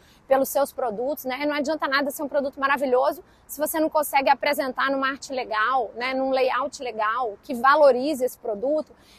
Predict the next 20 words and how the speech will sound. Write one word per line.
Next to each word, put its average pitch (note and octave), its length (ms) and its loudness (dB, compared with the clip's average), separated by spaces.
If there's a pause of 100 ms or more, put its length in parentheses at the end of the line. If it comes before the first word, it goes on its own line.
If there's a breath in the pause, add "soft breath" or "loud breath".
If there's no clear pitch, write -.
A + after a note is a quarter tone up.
Então, D#4+ 320 0
o D#4+ 100 -2
design C#4+ 560 0
é B3+ 80 -2
uma C#4+ 120 -2
coisa D4+ 200 0
que D#4 100 -10
complementa E4+ 600 -2
muito F4+ 280 -4
tudo C#4+ 220 -12
que - 100 -2
eu D4 120 2
ensino, A3 560 -6
né? A#3+ 320 -4
O B3 80 -4
branding, C#4 680 -2 (380 soft breath)
é, A#3 420 4
a B3+ 80 0
marca C4+ 280 -2
pessoal, B3+ 880 0